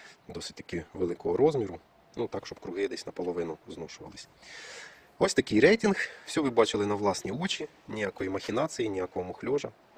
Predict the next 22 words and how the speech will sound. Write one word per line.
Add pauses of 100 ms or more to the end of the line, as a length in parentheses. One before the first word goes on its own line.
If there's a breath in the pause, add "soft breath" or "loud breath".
(380)
Тому
вибір
завжди
за
вами. (1000)
Про
ціни
умисно
не, (120)
не
кажу,
тому
що
деякі
мені
зразки
давали
досить
таки
давно,
ціни
помінялись,